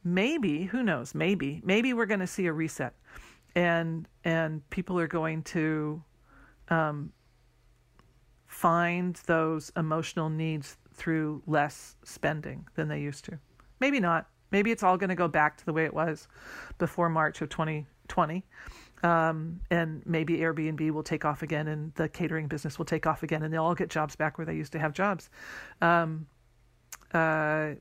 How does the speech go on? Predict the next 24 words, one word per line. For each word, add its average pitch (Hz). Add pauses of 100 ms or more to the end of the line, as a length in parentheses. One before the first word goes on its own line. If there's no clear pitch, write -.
(120)
but 175 (1200)
it, 170 (840)
the 180
credit 233
question 208
is 190
tied 208
up 220
with 175
that, - (100)
right? 190
Because 170 (480)
some 180
of 190
that 160
spending 180 (520)
to 160
fulfill 170
those 160
emotional 156
needs 196
was 170
credit -
financed. 175